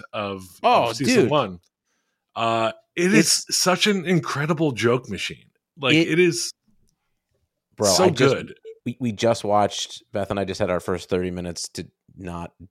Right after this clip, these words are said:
Speaker 2: do something that was, like, work or baby related today, and we watched the episode where Jack,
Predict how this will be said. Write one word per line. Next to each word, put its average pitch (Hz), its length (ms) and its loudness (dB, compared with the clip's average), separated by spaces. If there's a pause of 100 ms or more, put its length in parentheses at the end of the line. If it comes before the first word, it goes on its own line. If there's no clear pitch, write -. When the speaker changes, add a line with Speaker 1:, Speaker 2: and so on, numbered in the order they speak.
Speaker 2:
do 87 240 -8
something 85 420 -8
that 80 140 -8
was, 80 100 -10
like, 80 140 -8
work 85 240 -8
or 87 60 -6
baby 87 260 -2
related 92 400 -2
today, 104 180 2
and 110 100 0
we 90 60 -2
watched 85 380 -4 (560)
the 87 100 0
episode 92 400 0
where 90 360 0 (100)
Jack, 87 520 -4